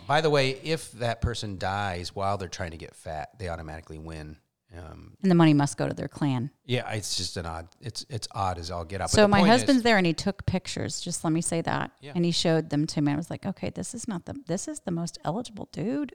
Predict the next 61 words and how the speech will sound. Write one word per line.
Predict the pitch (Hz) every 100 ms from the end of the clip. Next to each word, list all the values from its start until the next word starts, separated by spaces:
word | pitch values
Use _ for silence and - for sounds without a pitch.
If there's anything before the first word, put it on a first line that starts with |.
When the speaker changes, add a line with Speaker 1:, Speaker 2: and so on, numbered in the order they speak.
| 349
Speaker 2:
Ooh, | - - 359 359 359 359 359 339
Speaker 1:
No, | 349 349
I, | 349
well, | 349 359 349 339
Speaker 2:
doggy. | 277 285 208 156
Speaker 1:
yeah. | 123 95 87 _ _ _
Speaker 2:
Ooh. | 494 453
Speaker 1:
Um, | 262 _ _ _
that's | - 90 -
Speaker 2:
Maybe | 214 285
Speaker 1:
because | 247
Speaker 2:
we | 226
could | 202 175
post | 156 180 -
them | 247 202
on |
Facebook, | 175 175 - - 233
my | 202 185
Facebook | 185 - 262 -
page, | - 285 311 - -
or | 190
would | 180
that | - -
be | 185
inappropriate? | 185 185 - 190 - 180 175 185 _
Speaker 1:
No, | 196
it's | - -
not |
inappropriate. | 101 82 104 110
They're |
on | 117 147
Facebook. | 80 85 - 80
I | 92
mean, | 95
it's | 98
a, | 101
it's, | 98 -
Speaker 2:
Okay. | - 226
Speaker 1:
it's | -
a | 143
cultural | - 151 - 147
Speaker 2:
If | 247
you | 269
Speaker 1:
deal. |
Speaker 2:
wanna | 277 277
see | 262 285 269
the | 240
Fat | 226 226
Man | 226 202
Festival, | 190 180 - 160 151 160 _ _
I'll | 185
post | 180 196 185
some | 190 165
pictures | 175 - 170
on | 156
the | 156
Jackie | 151 165 175 -
Always | 170 175 165
Unplugged | 165 160 165 160 -
Facebook | 175 175 - - -
page. | - 147 139